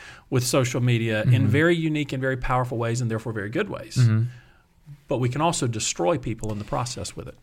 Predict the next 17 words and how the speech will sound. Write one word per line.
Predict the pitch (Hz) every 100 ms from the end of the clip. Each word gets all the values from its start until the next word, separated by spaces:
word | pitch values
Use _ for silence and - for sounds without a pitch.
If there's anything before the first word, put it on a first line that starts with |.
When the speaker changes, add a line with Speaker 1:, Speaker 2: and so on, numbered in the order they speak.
| -
Speaker 2:
And, | 175 -
and | 156
I | 156
also | 214 226 160
hear | 143 143 131
kind | 139 139
of, | 123
like, | 117 -
two | - 139
different | 127 127 117
levels | 113 104 104
here, | - 95
right? | 104 117
You've | 127 123
got | 127 123 123
the, | 120 107 104 - - - -
um, | 104 92 90 87